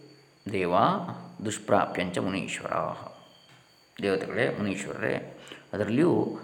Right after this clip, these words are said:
ಸತ್ಕುಲದಲ್ಲಿ ಹುಟ್ಟುವಂಥ, ಒಳ್ಳೆಯ ಕುಲದಲ್ಲಿ ಹುಟ್ಟುವಂಥದ್ದು ಮತ್ತು ಕೂಡ ದುರ್ಲಭವಾದ, ಕಷ್ಟವಾದ್ದು.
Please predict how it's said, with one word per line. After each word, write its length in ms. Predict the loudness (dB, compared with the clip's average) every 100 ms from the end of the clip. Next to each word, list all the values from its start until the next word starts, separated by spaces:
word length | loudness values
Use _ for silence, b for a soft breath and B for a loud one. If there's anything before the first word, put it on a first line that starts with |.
| 0
ಸತ್ಕುಲದಲ್ಲಿ 560 | 0 0 6 8 8 6
ಹುಟ್ಟುವಂಥ, 360 | 4 2 2
ಒಳ್ಳೆಯ 240 | 4 4 4
ಕುಲದಲ್ಲಿ 420 | 4 4 6 6
ಹುಟ್ಟುವಂಥದ್ದು 600 | 4 0 0 2 2 0
ಮತ್ತು 280 | 0 0 -2
ಕೂಡ 140 | 0
ದುರ್ಲಭವಾದ, 480 | 2 2 2 6 4
ಕಷ್ಟವಾದ್ದು. 840 | 4 -2 4 4 2 -2 -6 -6